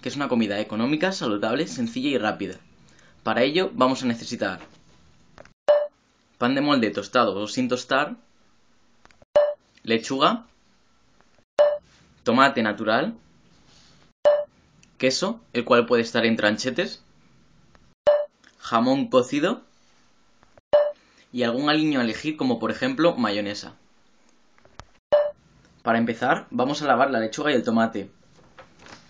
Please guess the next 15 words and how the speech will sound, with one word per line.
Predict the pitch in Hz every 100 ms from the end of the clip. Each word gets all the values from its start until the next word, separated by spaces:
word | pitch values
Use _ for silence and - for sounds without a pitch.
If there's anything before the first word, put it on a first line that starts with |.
| _ _ _ - - _ _ - 587 587 - _ _ _
Ahora | - 120 156
cogemos | 147 131 135 143
la | 120
lechuga | 117 - 135 147 165
y | 117
con | 113 110
ayuda | 120 110
de | 110
un | 120
cuchillo | 131 143 143 156 -
la | 113
cortamos | 107 117 147 139
en | 110
pequeñas | 107 110 107
tiras. | - 95 - -